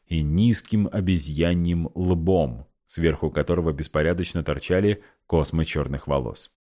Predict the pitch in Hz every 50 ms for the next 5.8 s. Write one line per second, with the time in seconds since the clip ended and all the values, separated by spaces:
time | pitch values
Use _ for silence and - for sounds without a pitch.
0 | _ _ _ _ _ _ _ _ _ _ - 87 104 127 139 127 - 127 120 117
1 | 104 95 110 113 117 113 107 98 - - 123 131 131 120 107 87 98 101 104 113
2 | 98 - - 101 98 98 92 90 90 90 95 92 87 92 90 85 - - 82 73
3 | 67 64 - - _ _ - 92 98 107 113 113 - - 123 120 120 - 76 104
4 | 98 90 90 90 85 80 85 - - 87 85 82 78 - - 90 90 92 92 82
5 | 87 85 - - 85 85 76 78 69 64 62 58 52 55 -